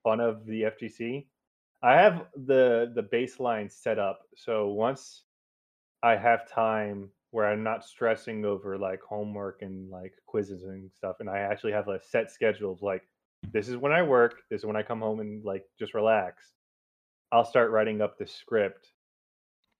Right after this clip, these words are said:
Speaker 1: And I promise you guys, it's gonna be funny, okay?
Speaker 2: Sweet.
Speaker 1: It's gonna make fun of all of the fighting game videos that everyone watches. It's gonna make fun of Brian F and Punk and all of their videos and how they do it,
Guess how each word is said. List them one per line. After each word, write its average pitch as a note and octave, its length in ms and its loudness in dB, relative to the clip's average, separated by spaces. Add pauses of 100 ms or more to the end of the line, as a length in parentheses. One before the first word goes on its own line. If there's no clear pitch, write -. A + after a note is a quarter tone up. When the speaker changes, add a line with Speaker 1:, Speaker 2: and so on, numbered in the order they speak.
(200)
Speaker 1:
And G#2 520 -2
I G2 60 -4
promise D3 420 2
you C3 160 0
guys, A#2+ 640 4
it's A2+ 220 -2
gonna A2+ 200 -2
be G#2+ 120 -4
funny, F#2 440 -10 (100)
okay? G2+ 420 -6 (100)
Speaker 2:
Sweet. - 280 4
Speaker 1:
It's A2+ 200 -10
gonna A2+ 200 -2
make A#2 240 0 (140)
fun A#2 300 2
of G#2 240 2 (640)
all C3+ 480 8
of C3 140 2
the C3 100 2
fighting A#2 400 4
game A2 480 0
videos G#2 680 0
that G2+ 180 -2
everyone G#2+ 440 -4
watches. F#2+ 640 -4
It's - 680 -20
gonna G#2 100 -2
make G2+ 220 -4
fun G2+ 340 -4
of G2 240 -6
Brian G#2 640 0 (280)
F G2+ 420 0
and F#2+ 420 -8
Punk G#2 400 -4
and G2 140 -6
all G2+ 220 0
of G2+ 100 -6
their G2+ 180 -2
videos F#2 420 -6
and F2+ 100 -16
how F#2+ 160 -8
they G2 140 -4
do G2 180 -10
it, F#2 140 -12